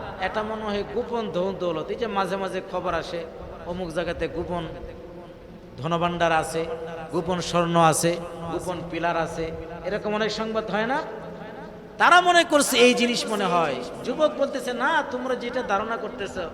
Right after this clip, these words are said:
বিষয়টা এমন না, আমরা তো ঘুমাইছিলাম গতকালকে, গতকালকে ঘুমাইছি, আজকে খাবার নেওয়ার জন্য আসলাম,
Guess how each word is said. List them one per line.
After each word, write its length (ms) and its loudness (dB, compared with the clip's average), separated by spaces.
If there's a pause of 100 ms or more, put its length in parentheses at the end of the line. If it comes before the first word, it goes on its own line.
(460)
বিষয়টা 440 -2
এমন 260 0
না, 400 4 (500)
আমরা 280 0
তো 140 -2
ঘুমাইছিলাম 600 -4
গতকালকে, 640 -6 (500)
গতকালকে 520 -4
ঘুমাইছি, 460 -4
আজকে 280 -4 (100)
খাবার 340 -2
নেওয়ার 240 -6
জন্য 240 -8
আসলাম, 300 -8